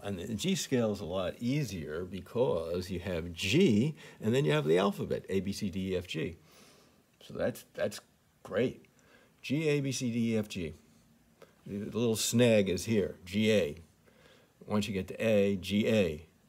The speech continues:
G, A, B, C, D, E, F, G. G, A, B, C, D, E, F, G. All right, G, A, B, C. So you might wanna work on this little snag here. G, A, B, C, G, A, B, C,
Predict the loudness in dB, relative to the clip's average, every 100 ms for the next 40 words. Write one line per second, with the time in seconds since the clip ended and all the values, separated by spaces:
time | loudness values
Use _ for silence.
0 | _ -2 0 2 2 2 0 -4 -4 -4
1 | -2 -4 -6 -10 -12 -16 _ _ _ _
2 | -20 _ _ -14 -4 0 2 2 0 -2
3 | 0 0 0 -4 -14 _ _ -4 -4 -2
4 | -2 -4 -6 -10 -10 -12 -20 _ _ -18
5 | -8 -4 -4 -6 -2 0 0 0 -4 -4
6 | -4 -4 -6 -12 _ -20 -20 -8 -2 0
7 | 2 2 2 0 0 4 2 2 -4 -2
8 | -2 -4 -6 -6 -6 -4 -2 -4 -6 -4
9 | -6 -4 0 4 4 4 0 -2 -6 -12
10 | _ _ _ -4 2 4 4 2 -2 -6
11 | -10